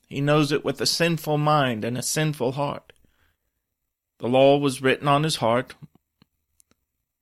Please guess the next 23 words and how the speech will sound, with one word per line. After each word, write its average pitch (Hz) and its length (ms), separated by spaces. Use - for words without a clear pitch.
He 123 160
has 123 400
a 101 280
man 143 280
being 147 240
made 135 280
in 143 100
the 135 140
image 151 240
of 139 100
God, 98 480
had 131 200
an 143 140
understanding 143 760
of 131 380
inherent 135 600
righteousness. - 760
But 147 100
he 156 100
interprets 160 600
that 117 300
inherent 131 440
righteousness 120 800